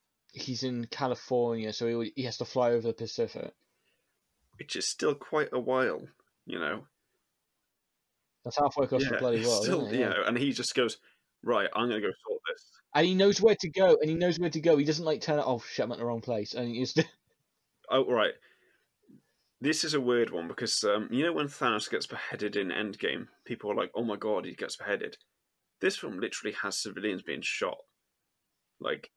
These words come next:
Speaker 2: it has some
Speaker 1: Yeah.
Speaker 2: dark stuff in this. So
Speaker 1: No, I mean, I mean, even talk about the other thing we're gonna talk about after, but, like,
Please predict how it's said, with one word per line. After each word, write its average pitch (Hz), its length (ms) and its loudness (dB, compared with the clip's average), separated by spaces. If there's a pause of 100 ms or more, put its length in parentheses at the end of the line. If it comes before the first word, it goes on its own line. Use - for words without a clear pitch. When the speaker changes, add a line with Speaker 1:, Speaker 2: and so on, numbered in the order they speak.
(440)
Speaker 2:
it 117 140 -2
has 165 160 0
some 127 120 4
Speaker 1:
Yeah. 123 80 -2 (140)
Speaker 2:
dark 98 380 -2
stuff - 340 -4
in - 140 -8
this. - 400 -10 (720)
So 104 520 -2 (200)
Speaker 1:
No, 170 200 0
I 139 40 0
mean, 147 240 -2 (800)
I 123 80 0
mean, 131 220 0
even 131 160 0
talk 135 200 2
about 135 140 2
the 139 120 6
other 147 220 4
thing 117 520 0
we're 117 100 -2
gonna 110 160 0
talk 113 300 -4
about 107 220 -2
after, 110 360 -8
but, 113 140 -2
like, - 20 4